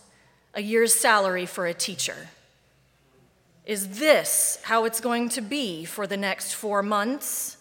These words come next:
But the thing is,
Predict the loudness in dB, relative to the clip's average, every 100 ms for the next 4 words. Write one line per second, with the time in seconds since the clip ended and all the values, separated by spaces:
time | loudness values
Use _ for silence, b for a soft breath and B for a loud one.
0 | _ _ _ _ _ _ _ _ _ b
1 | b b b _ _ _ _ _ _ _
2 | -14 -10 -4 0 2 2 2 2 0 -2
3 | -4 -2 -4